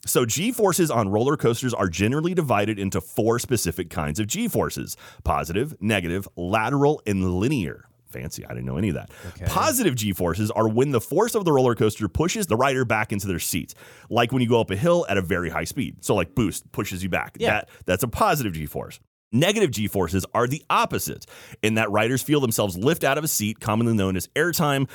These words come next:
Speaker 1: like when going over a hill at high speed. Like
Speaker 2: Yeah, that's my, I don't like that part.
Speaker 1: the hoopty-doos, the
Speaker 2: Yeah,
Speaker 1: hoopty-doos, right?
Speaker 2: I remember this.
Speaker 1: Lateral G-forces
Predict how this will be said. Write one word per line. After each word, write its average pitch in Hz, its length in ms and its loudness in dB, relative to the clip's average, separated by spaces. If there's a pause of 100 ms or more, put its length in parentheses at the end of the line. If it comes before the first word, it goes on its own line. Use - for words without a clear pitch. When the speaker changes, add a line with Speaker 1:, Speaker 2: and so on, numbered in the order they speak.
(160)
Speaker 1:
like 110 120 2
when 107 140 4
going 156 240 4
over 113 240 2
a 98 60 4
hill 92 200 2
at 85 60 0
high 80 140 -2
speed. - 360 -6
Like - 100 0
Speaker 2:
Yeah, 139 240 2
that's 165 180 -2
my, 147 200 0
I 135 60 2
don't 147 120 -2
like 135 140 -2
that 107 140 -6
part. 95 140 0
Speaker 1:
the 156 60 6
hoopty-doos, 165 580 0
the - 100 2
Speaker 2:
Yeah, 139 240 4
Speaker 1:
hoopty-doos, 85 240 0
right? 117 180 2
Speaker 2:
I 123 40 -2
remember 143 300 0
this. 90 220 -4
Speaker 1:
Lateral 165 640 4
G-forces 98 600 0